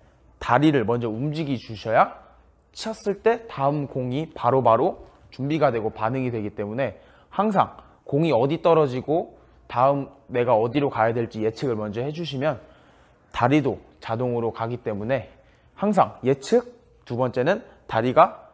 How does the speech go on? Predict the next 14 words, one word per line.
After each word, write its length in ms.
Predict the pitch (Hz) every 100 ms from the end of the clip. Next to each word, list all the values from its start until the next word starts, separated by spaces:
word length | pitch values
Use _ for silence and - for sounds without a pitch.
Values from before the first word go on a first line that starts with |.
| _ _
스윙 280 | - 202 190
먼저 220 | 139 120
하기 140 | 127 123
전에 280 | 117 190 -
다리가 340 | 123 120 127
먼저 220 | 107 104
가서 480 | 104 101 151 180 - - - - - - _ _ _ _ _ _ 202
해주기, 420 | 170 123 - _ _ _ -
그 180 | 135 110
두 180 | -
개를, 440 | 120 117 131 101 - - _ _
어, 220 | 101 101 98
생각해 440 | 156 165 165 160
주시면은 580 | 139 127 113 107 131